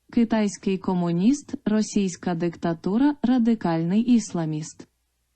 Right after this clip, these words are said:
На мою думку, він хотів би, щоб у світі панувала демократія, щоб свобода, справедливість і справедливість були збережені.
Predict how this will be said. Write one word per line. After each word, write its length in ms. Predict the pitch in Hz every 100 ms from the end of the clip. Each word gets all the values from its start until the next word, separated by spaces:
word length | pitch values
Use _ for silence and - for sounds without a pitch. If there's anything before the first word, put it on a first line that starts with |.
| -
На 140 | 214
мою 320 | 214 220 220
думку, 520 | 214 220 214 - 190 -
він 260 | 190 202
хотів 480 | 185 185 170 190 170
би, 220 | 165 214 277
щоб 360 | - - 214
у 80 | 202
світі 440 | 208 214 214 - 190
панувала 640 | 190 185 180 185 180 175
демократія, 920 | 170 165 165 - 165 170 - 285 285
щоб 340 | 285 - 185 165
свобода, 680 | - 175 160 170 214 285 320
справедливість 1000 | - - 185 175 165 165 180 247 294 -
і 120 | 233
справедливість 960 | 208 190 175 165 156 160 175 233 294 247
були 340 | 233 226 175
збережені. 840 | 160 170 240 254 185 165 156 147